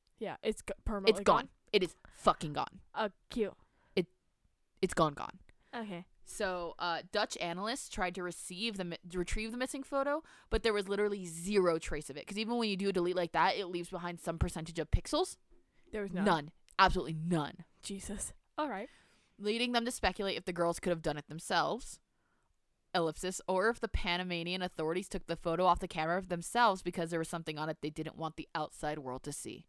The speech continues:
Speaker 2: Big controversy there. Big conspiracy theory plot there. A lot, a lot of conspiracy theory about what happened to them stems about, around the timeline and things like this,
Speaker 1: Mm-hmm.
Speaker 2: where the m-,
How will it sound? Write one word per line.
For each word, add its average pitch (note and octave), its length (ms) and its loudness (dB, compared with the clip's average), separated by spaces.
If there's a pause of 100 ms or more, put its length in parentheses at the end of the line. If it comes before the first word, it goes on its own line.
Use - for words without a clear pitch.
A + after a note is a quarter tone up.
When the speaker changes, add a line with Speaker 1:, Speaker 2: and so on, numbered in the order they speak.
(580)
Speaker 2:
Big F3+ 380 8 (100)
controversy D3+ 680 0
there. C3+ 160 -6 (100)
Big F#3 220 8
conspiracy D#3+ 560 0
theory C#3 180 -6
plot B2+ 300 -8
there. - 240 -14 (1200)
A G3 80 6
lot, F#3+ 360 2 (140)
a G3+ 60 -6
lot F3+ 220 -2
of F3+ 80 -8
conspiracy F3+ 400 -12
theory F3+ 180 -8
about E3+ 160 -4
what D3+ 120 -4
happened D#3 360 2
to F3+ 40 -4
them F3 160 -2
stems D#3 580 0
about, D#3 460 0 (340)
around F3+ 220 6
the D#3 80 -6
timeline G3 540 2
and F3 180 -4
things E3 340 -4
like D3+ 180 -2
this, - 360 -10 (340)
Speaker 1:
Mm-hmm. - 100 0
Speaker 2:
where D#3+ 440 4 (300)
the F#3 80 0
m-, F3+ 180 -4